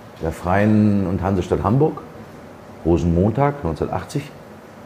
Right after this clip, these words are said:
Ich fand das toll, weil da war nur Montag in Hamburg, wie das üblich ist am Rosenmontag. Da ist nur Montag, ne? Hamburg kennt das Karneval nicht. Das will man da auch nicht. Und ich hatte Aschermittwoch schon meine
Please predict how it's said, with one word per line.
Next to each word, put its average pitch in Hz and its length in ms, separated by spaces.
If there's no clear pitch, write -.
Ich - 60
fand 90 160
das - 200
toll, 101 260
weil 104 80
da 87 140
war 92 160
nur 98 220
Montag 101 500
in 123 160
Hamburg, 139 320
wie 80 80
das - 180
üblich - 360
ist - 180
am 104 80
Rosenmontag. 113 480
Da - 100
ist - 220
nur 104 120
Montag, 90 440
ne? 90 220
Hamburg 87 220
kennt 92 180
das 76 220
Karneval 73 400
nicht. - 200
Das - 160
will 87 80
man 80 220
da - 80
auch - 160
nicht. - 200
Und 90 100
ich 90 140
hatte 101 200
Aschermittwoch 101 440
schon 107 160
meine 98 260